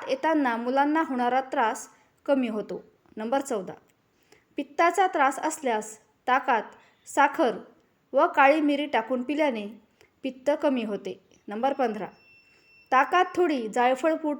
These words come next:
टाकून पिल्याने डोकेदुखी कमी होते. नंबर सोळा, तीन दिवस काहीही न खाता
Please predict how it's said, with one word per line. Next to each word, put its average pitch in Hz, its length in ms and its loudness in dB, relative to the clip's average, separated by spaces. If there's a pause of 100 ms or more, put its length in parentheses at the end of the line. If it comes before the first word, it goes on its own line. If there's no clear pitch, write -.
टाकून 277 300 2
पिल्याने 277 440 -2 (680)
डोकेदुखी 269 640 2
कमी 233 280 -2
होते. 196 360 -8 (220)
नंबर 208 240 -4
सोळा, 214 300 -2 (840)
तीन 349 240 2
दिवस 294 520 0
काहीही 294 580 0
न 311 120 0 (100)
खाता 214 420 -2